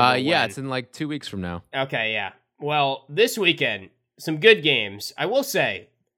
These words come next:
Speaker 2: incredibly late tip times. I don't know if you've noticed this,
Speaker 1: Oh, yeah.
Speaker 2: but
Speaker 1: I, I, when they were showing the promos, it was like Shulman's like, "Stay up late with us, eleven thirty,"
Speaker 2: Yeah.
Speaker 1: and it's just
Speaker 2: <laughs>
Speaker 1: like, whoa, like, th-, that's even late on the, the West Coast,
Speaker 2: Right.
Speaker 1: eleven thirty Eastern time.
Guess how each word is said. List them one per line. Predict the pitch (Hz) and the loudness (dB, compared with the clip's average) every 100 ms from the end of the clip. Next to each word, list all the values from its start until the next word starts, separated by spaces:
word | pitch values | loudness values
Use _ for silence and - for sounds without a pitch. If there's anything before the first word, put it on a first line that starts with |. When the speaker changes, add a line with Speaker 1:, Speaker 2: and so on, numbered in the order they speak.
| _ | _
Speaker 2:
incredibly | 165 160 - 226 285 196 170 | -4 -4 -4 0 2 2 -2
late | 180 127 - | -2 -4 -4
tip | - 127 - | -6 -6 -6
times. | 95 80 - - | -10 -10 -8 -6
I | 147 | -2
don't | 202 | 0
know | 175 | 0
if | 151 | 0
you've | 151 131 | -4 -2
noticed | 135 120 95 - | -4 -4 -6 -10
this, | - | 2
Speaker 1:
Oh, | 262 247 | 4 4
yeah. | 139 233 180 123 | 4 2 2 0
Speaker 2:
but | - - | -8 -6
Speaker 1:
I, | - 277 - | -4 -2 -2
I, | - 269 - 226 - - 202 | 0 0 -2 -20 -20 -20 -8
when | 240 | -2
they | 233 | 0
were | 302 | 0
showing | - 285 | 2 2
the | 208 | 2
promos, | - 175 202 262 262 | -2 2 2 2 2
it | 190 | 2
was | 180 | 2
like | 165 160 | 2 2
Shulman's | - 170 226 214 156 | 2 2 4 2 0
like, | 127 131 113 - _ | 2 2 2 -10 _
"Stay | - - 95 107 127 | -16 -14 -6 0 2
up | 139 - | 2 2
late | 110 165 147 | 2 2 2
with | 123 | 2
us, | 120 120 117 | 4 4 2
eleven | 104 101 117 190 156 151 | 0 4 8 10 8 6
thirty," | 170 190 156 | 4 2 2
Speaker 2:
Yeah. | 139 | 0
Speaker 1:
and | |
it's | 147 202 | 0 -2
just | 180 | 2
Speaker 2:
<laughs> | 208 | 4
Speaker 1:
like, | 170 - | 4 2
whoa, | 202 302 330 277 202 | 2 6 6 4 0
like, | 196 190 240 - 254 208 _ 180 | -2 -4 -10 -18 -20 -20 _ -2
th-, | 240 220 | 0 4
that's | 262 294 | 2 2
even | 330 277 220 | -2 -2 0
late | 247 | 2
on | 269 240 | 2 2
the, | 175 147 | 0 0
the | 170 | -4
West | 170 262 - - | 2 2 0 -4
Coast, | - 139 123 - | 0 2 2 -4
Speaker 2:
Right. | 156 | 0
Speaker 1:
eleven | 156 202 175 135 | 6 8 6 4
thirty | 151 147 139 | -2 -2 -4
Eastern | 139 143 147 131 | -4 -6 -8 -6
time. | 139 113 90 | -4 -4 -4